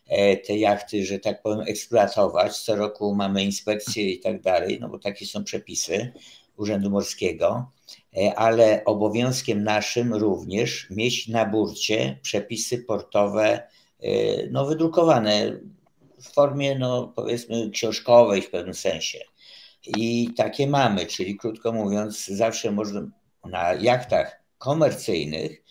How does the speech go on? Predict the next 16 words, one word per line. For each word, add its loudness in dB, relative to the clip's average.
y, -2
chyba 0
jest 2
to 2
obowiązek 0
i -6
my -4
to -4
mamy, -6
czyli -4
można 0
sięgnąć, 0
y, -2
do 2
takich -6
przepisów, -4